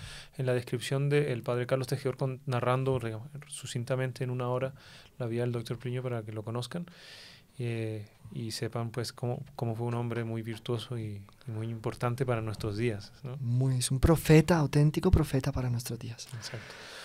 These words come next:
Speaker 1: Padre, usted iba a iniciar ya con, digo, con la primera, eh, revolución, eh, que es la revolución protestante. Usted también quería hablar de cuál era la fuerza de la,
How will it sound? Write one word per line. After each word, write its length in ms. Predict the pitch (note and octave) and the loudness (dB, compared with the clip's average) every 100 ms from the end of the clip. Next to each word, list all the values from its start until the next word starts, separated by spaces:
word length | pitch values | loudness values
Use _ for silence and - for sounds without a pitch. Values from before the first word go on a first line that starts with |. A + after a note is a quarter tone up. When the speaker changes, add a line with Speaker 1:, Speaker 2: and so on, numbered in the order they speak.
| - | -10
Speaker 1:
Padre, 140 | - B2+ | -2 0
usted 160 | - | 6
iba 80 | C#3+ | 6
a 20 | |
iniciar 320 | D3 C#3+ D#3 C#3+ | 8 8 6 8
ya 180 | D3+ | 8
con, 380 | D3+ E3 D3 D3 | 8 8 6 4
digo, 240 | F3 C#3 - | 2 -2 0
con 100 | C#3 | 6
la 80 | C3+ | 6
primera, 540 | C3 C3 C3+ D3+ E3 - | 8 8 12 12 12 10
eh, 320 | C#3 C3 B2 | 8 8 8
revolución, 680 | A#2 B2 B2+ A#2 - C#3+ D3 - - - - - - | 8 8 8 6 4 4 2 -4 -14 -16 -18 -20 -8
eh, 400 | C#3 B2 A#2 A2+ A2+ A2 G#2 _ - | -4 -2 -2 -4 -6 -10 -14 _ -14
que 100 | - | -6
es 60 | A2+ | -2
la 80 | B2+ | 0
revolución 480 | A#2+ A2+ A#2 B2+ - - | 0 -2 -4 -4 -8 -10
protestante. 640 | A#2+ A2 - C3 A2+ A#2 | -8 -6 0 0 0 -4
Usted 200 | A2 - | -8 -6
también 260 | B2 A#2+ A#2+ | -4 -4 -2
quería 280 | B2 A#2+ | -2 0
hablar 400 | A#2+ A#2+ B2 B2 B2 - - - _ | 2 4 2 2 -6 -18 -20 -20 _
de 240 | B2 A2+ A2 | -6 -4 -4
cuál 200 | A#2+ A#2 | -4 -2
era 200 | B2 A#2 | 0 2
la 140 | A2+ | 0
fuerza 760 | - - C3+ B2+ - B2+ A#2+ A2+ | -4 4 4 4 0 -4 -4 -6
de 140 | A2+ | -8
la, 140 | A2+ | -8